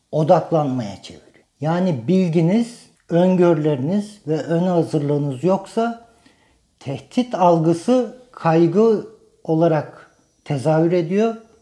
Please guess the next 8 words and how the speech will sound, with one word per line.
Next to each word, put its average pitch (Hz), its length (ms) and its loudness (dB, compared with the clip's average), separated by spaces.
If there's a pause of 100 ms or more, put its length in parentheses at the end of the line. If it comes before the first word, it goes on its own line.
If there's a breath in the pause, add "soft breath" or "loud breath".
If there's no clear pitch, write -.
(1000 soft breath)
Eğer 156 440 0
bilginiz, 180 800 0 (300)
öngörüleriniz 160 1080 0 (720)
ve 139 220 -6
ön 170 220 0
hazırlığınız 143 760 -2
var 170 180 4
ise 190 560 -4